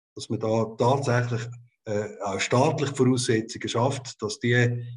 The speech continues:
können explantiert werden und wiederverwendet werden zur Rettung von anderem Leben, von Leuten, die angewiesen sind darauf. Da habe ich wirklich volles Verständnis. Also ich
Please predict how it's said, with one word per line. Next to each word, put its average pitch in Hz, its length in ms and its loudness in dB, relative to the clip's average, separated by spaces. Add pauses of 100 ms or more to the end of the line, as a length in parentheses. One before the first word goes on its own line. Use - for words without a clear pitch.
(140)
können 113 240 2
explantiert 123 840 0
werden 139 380 0
und 104 100 -6
wiederverwendet 127 640 -4
werden 113 400 -4 (320)
zur 110 400 2 (160)
Rettung 120 600 0
von 110 420 2
anderem 143 440 -2
Leben, 123 260 -2
von 110 180 -6
Leuten, 120 140 -6
die 107 100 -8
angewiesen 110 460 -4
sind 110 280 -4
darauf. 98 140 -12 (280)
Da 113 120 0
habe 120 160 6
ich - 120 2 (260)
wirklich 139 320 4
volles 123 280 4
Verständnis. 117 540 0
Also 107 160 -2
ich 110 100 -4